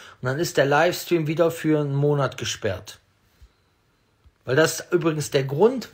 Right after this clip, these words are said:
weil ich über die Taliban geredet habe, warum der letzte, ähm, Kanal, äh, gelöscht wurde von Instagram,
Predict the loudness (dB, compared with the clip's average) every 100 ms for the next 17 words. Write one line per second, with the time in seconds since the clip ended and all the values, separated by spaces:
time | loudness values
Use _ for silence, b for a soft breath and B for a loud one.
0 | 0 0 2 -4 -4 -2 -2 -2 0 2
1 | 2 2 2 0 2 4 4 4 0 -2
2 | B B B B 0 4 4 4 4 4
3 | 4 2 -2 2 4 4 0 -2 0 0
4 | -2 -4 -8 -10 -12 -2 2 4 4 4
5 | 2 2 -2 0 2 2 0 -4 -6 -6
6 | -8 -12 -10 -10 -10 -12 -16